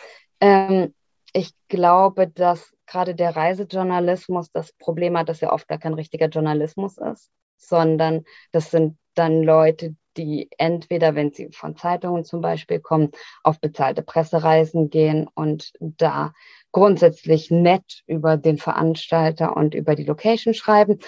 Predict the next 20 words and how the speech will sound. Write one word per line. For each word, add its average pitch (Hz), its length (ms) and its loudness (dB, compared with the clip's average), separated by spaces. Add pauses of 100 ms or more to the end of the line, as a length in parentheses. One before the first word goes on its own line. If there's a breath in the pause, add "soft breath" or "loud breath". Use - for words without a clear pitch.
(220 loud breath)
Oder 185 400 6
es 160 200 0
sind 165 280 -4
heute 165 300 4
ja 156 160 4
ganz 156 560 -2
zunehmend 165 880 -2
Menschen, 160 640 0
die 151 140 -4
sich - 240 -16
über 151 280 -4
Instagram 165 480 -2
ihren 160 200 -2
Lebensunterhalt 156 760 -2
verdienen 156 680 -4
mit 147 120 -6 (100)
gesponserter 147 720 -4
Werbung. 175 480 0
Also 180 640 -6 (580 soft breath)
da 160 280 0